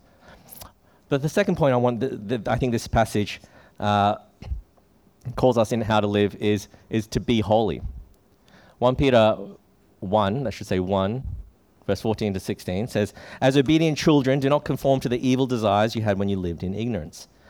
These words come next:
But just as he who called you is holy, so be holy in all you do. For it is written, 'Be holy, <clears throat> because I am holy.'" Again, in,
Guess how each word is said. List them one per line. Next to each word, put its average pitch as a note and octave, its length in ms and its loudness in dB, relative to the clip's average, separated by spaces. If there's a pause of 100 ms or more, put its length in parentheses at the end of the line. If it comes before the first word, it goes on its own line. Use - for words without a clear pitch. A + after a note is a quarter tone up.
(160)
But F2 140 -8
just C3+ 280 -2
as A#2 160 -4
he B2+ 260 -2
who B2 180 0
called A#2+ 420 -4
you F2+ 220 -4 (180)
is F2 160 -10
holy, F2 560 -4 (340)
so - 200 -6
be G2 120 -4
holy G2+ 440 -4
in D#2+ 80 -8
all F2 200 -4
you E2+ 200 -6
do. G2 300 -8 (480)
For G2 160 -4
it F#2+ 60 0
is F2 120 -4
written, E2+ 280 -4
'Be A2 180 -4
holy, E2+ 440 -8 (240)
<clears throat> - 240 -8
because G2 280 -4
I E2 200 -4
am D#2+ 120 -6
holy.'" F#2 340 -4 (1200)
Again, C3 240 2
in, A#2 180 0